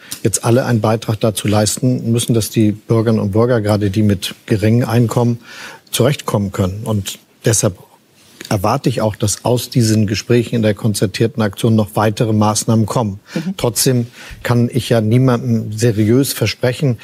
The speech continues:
Speaker 1: dass das, was in der ganzen Welt passiert, was zu diesen steigenden Preisen führt,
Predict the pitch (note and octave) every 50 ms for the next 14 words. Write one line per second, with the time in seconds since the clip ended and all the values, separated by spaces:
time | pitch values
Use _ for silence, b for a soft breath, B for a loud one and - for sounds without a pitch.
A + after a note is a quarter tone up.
0 | B B B B - A2+ - - B2 A#2 - - B2+ A2 - A#2 A2 A2 G2 B2+
1 | A#2+ G#2+ - - A2+ G2 A2 A#2 B2+ B2+ _ - B2 - - - C3+ C3 C3+ -
2 | A#2 - - - A#2+ G2 G#2+ A#2 A2+ A#2 G2+ - - A#2 A2+ A2+ G#2 A2 G#2+ G2
3 | G2+ - - A2 A2+ A2 F#2+ G2+ G2+ F2+ - - C3 C#3 D#3 C3+ -